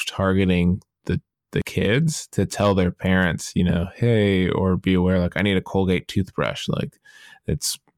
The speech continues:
good for ice cream or whatever it may be. Um, but a very interesting ploy to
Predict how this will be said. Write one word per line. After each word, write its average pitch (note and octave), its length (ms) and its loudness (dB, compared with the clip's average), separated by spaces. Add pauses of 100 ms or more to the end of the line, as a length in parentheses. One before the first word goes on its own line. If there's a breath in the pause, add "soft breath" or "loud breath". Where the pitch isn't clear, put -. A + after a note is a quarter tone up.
(180)
good F#2+ 180 0
for G2 120 0
ice F#2+ 240 0
cream F2 280 0
or E2+ 80 -2
whatever G2+ 420 2
it - 80 -2
may F2 200 2
be. F2+ 460 0 (380 loud breath)
Um, F2 220 2
but F#2+ 100 2
a F#2+ 60 2
very C3 300 2
interesting A#2 500 0
ploy F#2+ 440 0
to F#2+ 220 0